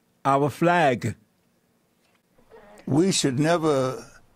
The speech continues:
Speaker 2: denigrate our flag and our national anthem. We should always be Americans first, and we should work our butts off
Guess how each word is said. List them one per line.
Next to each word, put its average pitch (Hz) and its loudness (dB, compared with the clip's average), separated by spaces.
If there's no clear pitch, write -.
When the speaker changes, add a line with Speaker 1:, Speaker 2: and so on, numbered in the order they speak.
Speaker 2:
denigrate 131 2
our 120 0
flag 104 -2
and 127 0
our 120 2
national 120 0
anthem. 98 -4
We 143 -2
should 139 0
always 156 0
be 143 2
Americans 135 0
first, 143 0
and 120 0
we 123 0
should 117 -4
work 135 0
our 113 0
butts 135 -2
off 107 -2